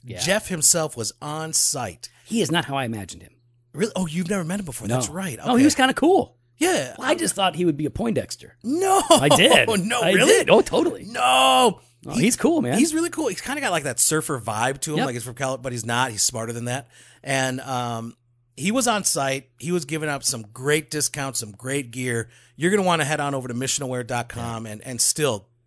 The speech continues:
Speaker 2: grab some stuff there. Man, our sponsors were amazing.
Speaker 1: Great, great sponsors. The, um, <clears throat> the,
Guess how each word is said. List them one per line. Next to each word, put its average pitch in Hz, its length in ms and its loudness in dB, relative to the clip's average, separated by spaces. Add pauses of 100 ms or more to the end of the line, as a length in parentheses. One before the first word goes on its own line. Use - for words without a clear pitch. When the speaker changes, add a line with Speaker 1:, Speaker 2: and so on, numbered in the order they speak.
Speaker 2:
grab 135 340 -4
some 143 160 -6
stuff 120 320 -6
there. 107 260 -8 (400)
Man, 139 320 0 (200)
our 160 120 -2
sponsors 143 460 -4
were 117 140 -8
amazing. 104 560 -10 (260)
Speaker 1:
Great, 107 220 -8
great 117 180 -8
sponsors. 110 460 -10 (440)
The, 135 300 2
um, 123 420 0
<clears throat> 170 400 0 (920)
the, 131 180 -6